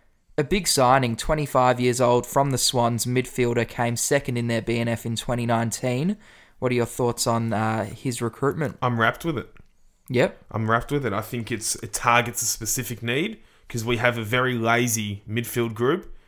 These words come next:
Speaker 2: It's a midfield group that, you know, previously hasn't liked defending a lot. And George Hewitt, he's not a glamorous player. He's not gonna,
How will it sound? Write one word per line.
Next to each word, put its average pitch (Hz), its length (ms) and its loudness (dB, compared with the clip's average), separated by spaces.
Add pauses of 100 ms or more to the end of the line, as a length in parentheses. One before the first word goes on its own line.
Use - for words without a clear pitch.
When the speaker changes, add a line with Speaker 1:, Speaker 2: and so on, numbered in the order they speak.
Speaker 2:
It's 107 160 -4
a 110 40 -2
midfield 117 420 -2
group 110 300 -2
that, 110 260 -2
you 110 80 -6
know, 113 260 -2 (280)
previously 117 540 -2
hasn't 123 380 0
liked 113 280 0
defending 123 440 -2
a 127 60 -2
lot. 147 380 0 (460)
And 120 200 -2
George 139 300 2
Hewitt, 127 240 0
he's 107 160 -6
not 131 120 -2
a 120 40 -4
glamorous 110 500 -2
player. 110 440 -4 (320)
He's 110 180 -6
not 127 200 0
gonna, 107 300 0